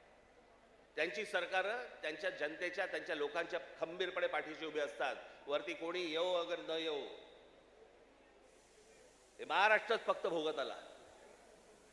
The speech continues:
आणि महाराष्ट्रच फक्त भोगतोय. त्यांना काय वागायचंय त्यांचं त्यांनी वागावं.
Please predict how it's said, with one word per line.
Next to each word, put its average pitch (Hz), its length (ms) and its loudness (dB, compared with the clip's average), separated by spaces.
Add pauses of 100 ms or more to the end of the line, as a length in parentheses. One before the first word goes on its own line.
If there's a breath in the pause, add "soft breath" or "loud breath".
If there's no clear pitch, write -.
(320)
आणि 135 80 -4
महाराष्ट्रच 196 540 8
फक्त 196 200 -2
भोगतोय. 160 420 -2 (1600)
त्यांना 202 200 6
काय 240 240 8
वागायचंय 226 380 4
त्यांचं 202 260 2
त्यांनी 202 220 4
वागावं. 165 360 2